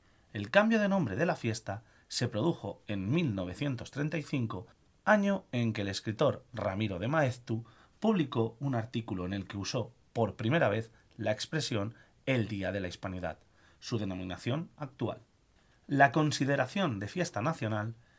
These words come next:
se alcanzó finalmente en mil novecientos cincuenta y ocho, durante la dictadura del general Franco, a través de un decreto en el que se ordenaba que,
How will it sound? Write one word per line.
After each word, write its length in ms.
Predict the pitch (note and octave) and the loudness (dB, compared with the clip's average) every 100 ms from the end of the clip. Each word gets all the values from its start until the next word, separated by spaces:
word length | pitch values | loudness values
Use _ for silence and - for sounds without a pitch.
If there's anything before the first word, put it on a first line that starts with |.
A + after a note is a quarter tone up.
| _ | _
se 160 | - - | -4 2
alcanzó 440 | B2+ B2 B2 - | 4 4 0 0
finalmente 800 | F3 C3 G#2+ G2+ E3+ F#3 F#3 F3 - - | 0 0 0 2 2 2 -2 -4 -8 -4
en 240 | G#2 G2+ | -4 0
mil 300 | D3 E3 D#3 - | 2 2 0 -6
novecientos 680 | G#2 F#2+ F#2 C3 B2+ B2+ B2 | -6 -6 -4 -4 -4 -4 -6
cincuenta 420 | G2 G2+ G#2+ A2+ | -8 -6 -2 0
y 80 | A2 | 0
ocho, 320 | - G#2 G2 _ _ _ _ - | -2 -10 -14 _ _ _ _ -4
durante 320 | B2 B2+ B2 | 2 4 4
la 80 | B2 | 4
dictadura 600 | B2+ - C#3 F3+ G3+ - | 2 4 4 6 4 4
del 160 | A#2 A2+ | 0 -2
general 380 | - G#2+ A2 A2 | 0 0 2 0
Franco, 500 | C#3 D3 C3 A2+ - _ _ _ _ | 0 0 -2 -8 -10 _ _ _ _
a 100 | - A#2+ | -6 0
través 200 | A2+ C3 | 2 4
de 80 | |
un 60 | C#3+ | 4
decreto 500 | D3 E3+ E3 C3 D#3+ - _ | 2 4 2 2 -6 -12 _
en 180 | - C#3 | 0 2
el 160 | B2+ A#2+ | 2 0
que 120 | G2 | -2
se 160 | - E3 | 0 0
ordenaba 560 | B2 A2+ C3+ C3+ C#3 | 2 2 4 4 2
que, 260 | - F2 | 0 -4